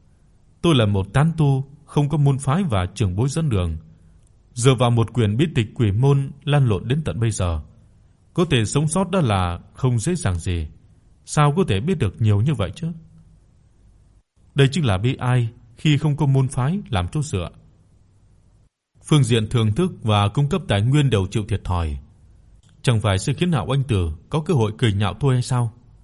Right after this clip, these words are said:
Tâm niệm tuyến quả thực là rất bá đạo, nhưng nó chỉ bảo đảm âm hồn bị khống chế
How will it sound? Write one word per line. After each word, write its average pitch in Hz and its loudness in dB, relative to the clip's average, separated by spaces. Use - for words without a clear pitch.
Tâm 156 4
niệm 107 0
tuyến 151 2
quả 117 0
thực 107 -4
là 90 0
rất 139 -4
bá 160 -2
đạo, 90 -4
nhưng 127 4
nó 170 2
chỉ 120 0
bảo 101 0
đảm 95 0
âm 151 -2
hồn 101 0
bị 98 -4
khống 139 -2
chế 147 -2